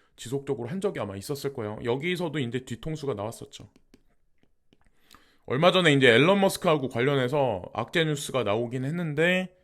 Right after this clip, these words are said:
예. 과연 어떻게 될까? 트위터에서 가상자산에 관련해서 공식적인 발표가 있으면 도지코인이 반사 이익을 가장 크게 볼 확률이 높아요. 그리고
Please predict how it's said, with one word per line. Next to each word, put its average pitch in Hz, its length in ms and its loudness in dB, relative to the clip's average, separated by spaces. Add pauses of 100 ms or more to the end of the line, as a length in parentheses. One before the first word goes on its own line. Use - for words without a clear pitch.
(400)
예. - 180 -10 (1300)
과연 151 220 2
어떻게 151 260 0
될까? 110 420 0 (400)
트위터에서 147 1900 4
가상자산에 123 1160 -2
관련해서 123 840 -2 (260)
공식적인 147 680 -2
발표가 135 380 -4
있으면 160 540 -2 (640)
도지코인이 143 680 -4
반사 139 360 -2
이익을 120 280 0
가장 139 320 -8
크게 135 260 -6
볼 120 200 -10
확률이 180 300 -10
높아요. 135 280 -14 (380)
그리고 175 520 -6